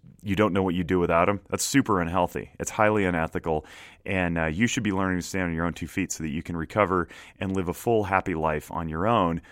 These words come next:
uh, free from, free from the, the affliction that, that is, uh, plaguing you. And please keep in mind that all afflictions are temporary.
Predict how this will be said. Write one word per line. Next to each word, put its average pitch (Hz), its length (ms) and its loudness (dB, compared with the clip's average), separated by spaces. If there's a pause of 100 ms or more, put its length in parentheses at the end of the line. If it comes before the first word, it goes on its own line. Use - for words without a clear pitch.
(200)
uh, 98 80 2
free 120 360 0
from, 104 280 -4
free - 280 2
from 107 220 -2
the, 85 220 0
the 85 440 -4
affliction 110 520 -2
that, 85 280 -2
that 85 280 -2
is, 82 300 -4
uh, 76 180 -2
plaguing 104 400 -6
you. 76 220 -8 (340)
And 87 380 -4
please 127 260 -2
keep 104 180 -6
in 92 80 -4
mind 82 260 -2
that - 180 -6
all 90 220 4
afflictions 85 460 -4
are 76 40 -8
temporary. 80 580 -6